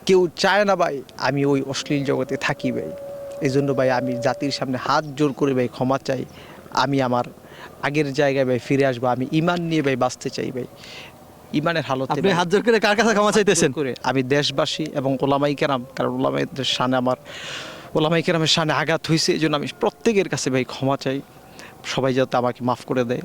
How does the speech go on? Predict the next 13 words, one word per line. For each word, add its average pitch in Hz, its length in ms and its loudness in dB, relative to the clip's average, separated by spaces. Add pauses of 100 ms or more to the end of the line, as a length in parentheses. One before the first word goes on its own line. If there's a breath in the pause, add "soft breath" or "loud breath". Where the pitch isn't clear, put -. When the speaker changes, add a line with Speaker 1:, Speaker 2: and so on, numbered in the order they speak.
Speaker 1:
আল্লাহ 127 320 0
তাআলা 120 280 0
যাতে - 280 -8
আমাকে 117 240 -2
মাফ 120 160 0 (100)
করে 143 180 -4
দেয়। - 360 -14 (440 loud breath)
অনেক 143 200 0
অনেক 139 180 0 (200)
আমার 135 240 0
ব্যাপারে 135 300 0
অনেক 135 260 0
অনেক 135 200 0